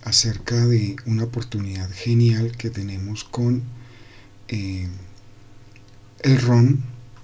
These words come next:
una cripto que de tercera gen-, es una blockchain de tercera generación que está generando muchísimo, eh, muchísima expectativa por todos los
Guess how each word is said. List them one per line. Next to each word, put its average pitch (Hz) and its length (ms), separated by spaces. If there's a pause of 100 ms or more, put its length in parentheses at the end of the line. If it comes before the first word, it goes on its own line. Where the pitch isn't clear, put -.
(120)
una 117 240
cripto 120 540
que 104 180 (680)
de 113 140
tercera 113 440
gen-, 120 220 (100)
es - 180
una 123 120
blockchain 127 420
de 120 120
tercera 107 360
generación 110 600
que 117 260 (680)
está 104 340
generando 110 760 (720)
muchísimo, 131 1040 (120)
eh, 95 500 (920)
muchísima 139 480
expectativa 110 720
por 113 220
todos 117 260
los 123 260